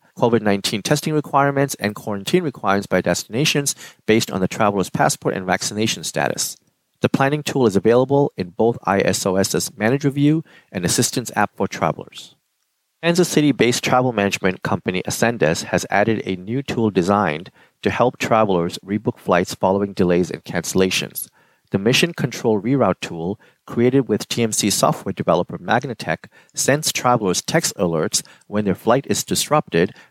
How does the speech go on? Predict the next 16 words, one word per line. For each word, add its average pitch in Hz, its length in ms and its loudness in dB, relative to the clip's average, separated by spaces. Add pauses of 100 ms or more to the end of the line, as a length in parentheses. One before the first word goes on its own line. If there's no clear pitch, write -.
that 80 120 2
includes 131 580 -2
a 95 100 -2
link 113 300 -2
showing 104 380 -2
options 135 400 0
for - 120 -12
flight - 340 -2
alternatives, 92 720 -8 (340)
including 160 640 2 (300)
airlines 131 480 4
other 107 160 4
than 101 160 0
the 92 120 0
original 90 440 -4
airline. 95 460 -2